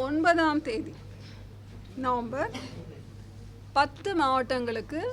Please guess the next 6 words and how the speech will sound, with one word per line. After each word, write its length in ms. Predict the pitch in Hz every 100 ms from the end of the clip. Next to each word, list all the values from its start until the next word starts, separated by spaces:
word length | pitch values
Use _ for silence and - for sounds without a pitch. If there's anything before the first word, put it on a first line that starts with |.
| - - - - 233
ஆரஞ்சு 400 | 254 294 294 269
அலர்ட் 360 | 233 254 311 - - 247
விடுக்கப்பட்டுள்ளது. 840 | 247 247 247 226 214 208 220 302 508 - - - - - - 233
வட 280 | 247 294 392 -
தமிழகத்தின் 760 | 294 277 269 247 262 302 302 427 -
பெரும்பாலான 840 | 262 277 294 294 285 277 262 311